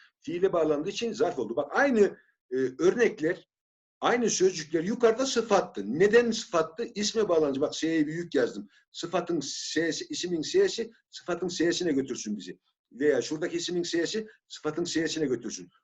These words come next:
Buradaki ismin S'si, sıfatın S'sine götürsün. Evet arkadaşlar tekrar ediyorum. Aynı sözcükler şurada sıfatken burada neye dönüştü? Zarfa. Sebebi, e, sözcükten sonra fiil gelmiş. Daha doğrusu bu sözcük bir fiili etkilediği için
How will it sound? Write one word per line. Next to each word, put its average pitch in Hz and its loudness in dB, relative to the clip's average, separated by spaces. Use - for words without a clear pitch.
Buradaki 170 -2
ismin 175 -4
S'si, 170 -2
sıfatın 165 -4
S'sine 139 -2
götürsün. - -12
Evet 202 4
arkadaşlar 156 0
tekrar 175 2
ediyorum. 113 0
Aynı 247 0
sözcükler - -4
şurada 196 -2
sıfatken 196 -2
burada 180 -2
neye 196 0
dönüştü? 196 -2
Zarfa. 131 -2
Sebebi, 185 2
e, 110 -4
sözcükten 175 0
sonra 147 0
fiil 190 -4
gelmiş. 120 0
Daha 139 -2
doğrusu 233 2
bu 277 -10
sözcük - 0
bir 254 -6
fiili 175 -2
etkilediği 139 0
için 208 -4